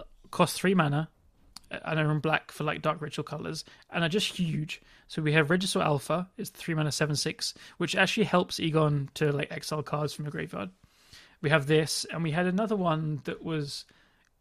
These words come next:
in our last set review. I can't remember the card, but it was like, you can sacrifice creatures and give it to your opponent, and it kills all your other creatures and stuff. But, I don't know,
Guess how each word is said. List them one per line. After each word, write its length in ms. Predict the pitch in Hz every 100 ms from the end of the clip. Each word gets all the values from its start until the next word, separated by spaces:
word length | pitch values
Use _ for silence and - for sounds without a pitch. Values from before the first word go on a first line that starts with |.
| _ -
in 220 | 160 156
our 160 | 147
last 400 | 147 156 165 -
set 200 | - -
review. 300 | - 123 151 151
I 60 |
can't 200 | - 185
remember 200 | 170 165
the 60 | 156
card, 340 | 156 147 139 120
but 100 | -
it 40 |
was 140 | 139
like, 240 | 151 143 - - - - _ _
you 120 | 165
can 400 | - 151 147 127 - _ _ -
sacrifice 420 | - 160 - 151
creatures 380 | - 156 147 147
and 100 | 139
give 120 | 147
it 40 | 170
to 100 | 156
your 60 | 143
opponent, 420 | - 147 151 151
and 80 | -
it 80 | -
kills 240 | 156 139
all 140 | 151
your 120 | 147 143
other 140 | 220
creatures 400 | - 147 160 156
and 100 | 160
stuff. 280 | - 160 - _ _ _ - - - -
But, 300 | 160 160 - -
I 60 | 240
don't 100 | 214
know, 200 | 170